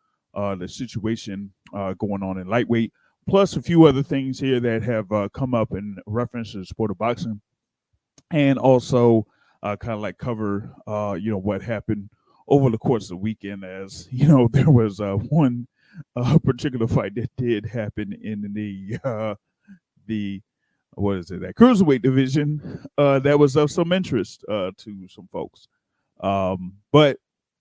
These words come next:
uh, outside of that, I wanted to get into, um, the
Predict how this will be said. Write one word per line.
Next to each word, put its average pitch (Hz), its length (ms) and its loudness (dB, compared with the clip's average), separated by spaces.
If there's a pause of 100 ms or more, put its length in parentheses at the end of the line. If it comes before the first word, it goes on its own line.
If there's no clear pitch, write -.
(100)
uh, 123 240 -2
outside 151 360 -2
of 110 100 -12
that, 101 240 -14 (640)
I - 40 -10
wanted 131 320 2
to 123 100 2
get 117 160 -2
into, 113 720 0 (180)
um, 98 600 -8 (720)
the 107 420 -10